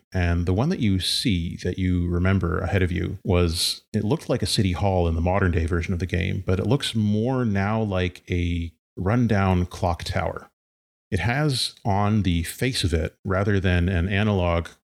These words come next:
clock hand, it has, uh, like a digital style clock with numbers on it that you can read.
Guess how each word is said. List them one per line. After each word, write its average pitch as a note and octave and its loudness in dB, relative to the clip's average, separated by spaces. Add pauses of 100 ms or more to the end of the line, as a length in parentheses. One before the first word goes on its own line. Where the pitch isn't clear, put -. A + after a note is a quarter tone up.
clock - -4
hand, E2 2 (420)
it G#2+ 0
has, C#3+ 0 (120)
uh, F#2+ 2 (220)
like C#3+ 0
a F#2+ 2 (200)
digital A2 2
style G#2 0
clock G2 -2 (380)
with G#2 -4
numbers F2+ 2
on G2 0
it F2 -2
that E2+ 0
you A2 2
can E2+ 0
read. F2+ 0